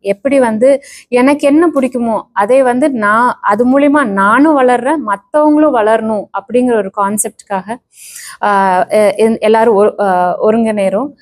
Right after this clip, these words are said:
அந்த நிகழ்ச்சிக்கு நீங்க எல்லாரும் வரணும்னு நான், ஆ, ஆசைப்படுறேன்.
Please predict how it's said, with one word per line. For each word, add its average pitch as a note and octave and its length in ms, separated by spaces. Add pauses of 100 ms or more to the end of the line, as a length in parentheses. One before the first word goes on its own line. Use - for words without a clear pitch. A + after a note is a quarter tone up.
(220)
அந்த G3 340
நிகழ்ச்சிக்கு B3 760
நீங்க G#3 280
எல்லாரும் B3 460
வரணும்னு G#3+ 540
நான், F#3 440
ஆ, F3 380
ஆசைப்படுறேன். G3+ 480